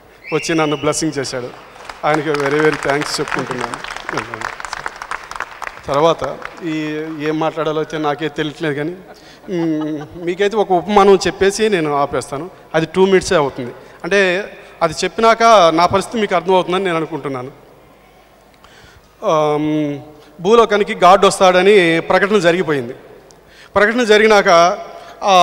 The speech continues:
అట్లా ఒక వన్ మంత్ నుంచి జరుగుతూ వస్తూ ఉంది. ఇదంతా చూస్తున్నప్పుడు అందరూ గాడ్ కోసం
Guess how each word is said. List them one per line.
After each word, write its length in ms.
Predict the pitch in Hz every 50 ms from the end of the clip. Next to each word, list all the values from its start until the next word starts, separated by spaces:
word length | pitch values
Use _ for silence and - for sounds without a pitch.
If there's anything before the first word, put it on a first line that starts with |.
| 175 165 165 165 165 165 185 208
అట్లా 220 | 185 175 - 208 190
ఒక 160 | 185 170 170
వన్ 380 | 180 175 175 170 175 180 180
మంత్ 220 | 180 185 190 185 202
నుంచి 220 | 196 196 - 185
జరుగుతూ 400 | 170 175 175 180 185 - 196 185
వస్తూ 260 | 180 165 - - 190
ఉంది. 300 | 180 180 160 147 160 196 - - - - - - - - _ -
ఇదంతా 500 | 185 185 202 220 208 240 233 233 240 240 - - - - - - - - - - - -
చూస్తున్నప్పుడు 640 | 233 233 - - 233 220 202 - 196 185 190 208 226
అందరూ 520 | 208 190 220 240 254 277 269 254 240 220
గాడ్ 360 | 214 202 185 190 190 208 202
కోసం 560 | 202 214 220 202 - 214 202 180 175 185 196